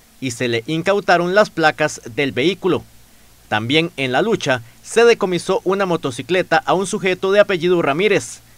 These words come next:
pues no portaba licencia, casco ni marchamo. A Ramírez, la policía de tránsito le multó con trescientos treinta mil colones.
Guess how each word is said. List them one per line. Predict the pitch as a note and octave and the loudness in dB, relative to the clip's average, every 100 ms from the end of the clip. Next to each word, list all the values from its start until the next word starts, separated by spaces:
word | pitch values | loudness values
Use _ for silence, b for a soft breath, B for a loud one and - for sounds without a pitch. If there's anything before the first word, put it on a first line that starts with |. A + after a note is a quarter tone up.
| b - | b -4
pues | B2+ A#2 | -4 -2
no | C#3 D#3+ | -2 -2
portaba | G3 - D#3+ A#2+ - | -2 2 2 2 -4
licencia, | A#2+ B2 F#3+ F#3+ C#3 A2 G2 | -10 -6 -2 -2 -2 -6 -8
casco | - G#3 G#3 - - | 0 0 2 -2 -2
ni | C#3 C#3+ | -2 -4
marchamo. | B2 A2 - F#3 E3 A2+ - - b b b | -2 -2 2 2 2 -6 -16 -20 b b b
A | G#2 | -4
Ramírez, | G#2 D3+ G3 D3+ - | 0 0 2 0 -2
la | A#2 A2+ | -8 -4
policía | A#2 A#2 A#2 F#3 E3+ | -4 -6 -2 2 2
de | - G2 E3+ | 0 0 0
tránsito | - G3+ D3+ C3 - C#3+ | 2 0 -2 -6 -6 -2
le | F#3 | 0
multó | A3 G#3+ F#3 F3+ | 0 -2 -4 -4
con | F3+ E3+ | -4 -2
trescientos | D3 - G#3+ G#3 G#3 - | -4 -2 -4 -2 -6 -6
treinta | G3+ G#3+ F#3 F#3+ | -4 -4 -2 -2
mil | C3 A#2 | -2 -4
colones. | B2+ F3+ G3 D3 - | 0 2 0 -4 -8